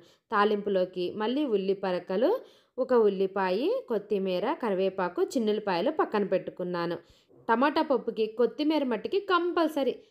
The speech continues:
కొత్తిమీర లేకపోతే పప్పు వండటం మానేసేయండి. అంత టేస్ట్గా ఉంటుంది కొత్తిమీర వేస్తే పప్పు. ఇప్పుడు ఈ కుక్కర్ని స్టవ్ మీద పెట్టుకొని మూడు విజిల్స్ వచ్చాక స్టవ్ ఆఫ్ చేశాను.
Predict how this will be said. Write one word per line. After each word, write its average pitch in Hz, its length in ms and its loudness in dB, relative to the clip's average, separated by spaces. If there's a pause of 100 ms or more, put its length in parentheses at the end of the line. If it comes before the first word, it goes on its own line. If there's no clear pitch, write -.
(220)
కొత్తిమీర 339 420 0
లేకపోతే 240 480 2
పప్పు 233 300 -2
వండటం 294 440 2
మానేసేయండి. 254 680 0 (260)
అంత 220 320 -4 (160)
టేస్ట్గా 277 360 2
ఉంటుంది 262 320 -2
కొత్తిమీర 214 480 -4
వేస్తే 190 300 0
పప్పు. 175 460 -4 (500)
ఇప్పుడు 269 420 4 (200)
ఈ 262 80 -4
కుక్కర్ని 262 440 -4
స్టవ్ 226 240 -4
మీద 240 140 -2
పెట్టుకొని 233 480 -2
మూడు 240 360 4
విజిల్స్ 214 360 0
వచ్చాక 226 340 -4
స్టవ్ 403 220 -2
ఆఫ్ 233 300 -4
చేశాను. 180 360 -4